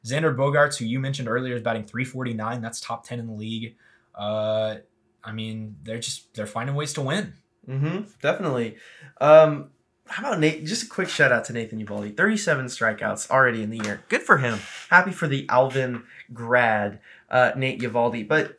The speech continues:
Speaker 2: you know, that's not to say the Yankees, they had a <laughs> series with the Astros, um, but they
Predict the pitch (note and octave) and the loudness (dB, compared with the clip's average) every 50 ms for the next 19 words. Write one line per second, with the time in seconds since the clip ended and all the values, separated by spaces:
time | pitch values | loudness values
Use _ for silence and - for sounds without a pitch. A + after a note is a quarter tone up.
0 | _ _ - D#3 E3+ F#3+ F3+ F3+ - - F3+ F#3 F#3 - G#3+ G#3 G3 F3 - G3 | _ _ -8 -2 0 2 2 2 4 4 4 4 6 6 4 4 2 0 0 0
1 | F#3 F3+ E3 - - C#3+ D3+ C#3 C#3+ D#3 F#3 A3+ - D#3 A#2+ A#2 - - - - | 2 2 0 -2 -2 -4 -2 0 2 2 2 0 -2 -4 -6 -6 -6 -6 -2 0
2 | D3 F3 G3+ G#3 G3+ G3 F#3 F3 - - - D#3 E3+ E3+ E3 D#3+ D3 C#3+ - - | 0 2 4 6 6 6 6 4 4 2 2 2 2 2 2 2 2 0 0 0
3 | C#3 C#3 D3+ D3+ D3+ - C3+ C3 C#3 C#3 C3+ C#3 C#3 C#3+ C#3 - - C#3+ C#3 C#3 | 0 2 2 2 0 -4 -8 -6 -2 2 6 8 8 8 6 2 0 0 2 4
4 | C#3 C3+ C3 C3 - - - - - - - - - C#3 C#3 C#3 C#3 C3+ C3 C3+ | 4 2 2 0 -4 -10 -16 -18 -20 -20 -14 -2 2 4 4 6 6 4 2 0
5 | C3 - - C3+ D3 E3+ E3+ D#3+ D#3 - _ - A2+ B2 C3+ D3 F3+ - - | -4 -8 -4 2 6 6 6 6 4 -2 _ -4 0 2 2 2 0 -2 -6